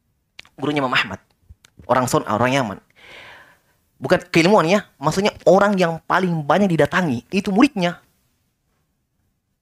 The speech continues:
Sampai pakai mustamli. Tahu mustamli? Abdurrazzaq mengatakan, "Qala haddatsana Ma'mar,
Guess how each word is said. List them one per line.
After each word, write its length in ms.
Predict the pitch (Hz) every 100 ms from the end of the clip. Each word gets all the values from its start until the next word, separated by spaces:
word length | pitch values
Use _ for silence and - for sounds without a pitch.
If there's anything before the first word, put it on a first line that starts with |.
| _ _ _ -
Sampai 440 | 151 165 - 202
pakai 240 | 208 -
mustamli. 560 | 143 139 - - 120 110
Tahu 160 | 170 170
mustamli? 320 | 160 165 208 _ _ _ _ _ _ _ _ _ _ _ _ _ _ -
Abdurrazzaq 400 | 143 156 165 185
mengatakan, 400 | 180 170 185 170
"Qala 320 | - 185 196
haddatsana 960 | 190 202 160 156 175 180 202 208 214 -
Ma'mar, 480 | 160 - 160 139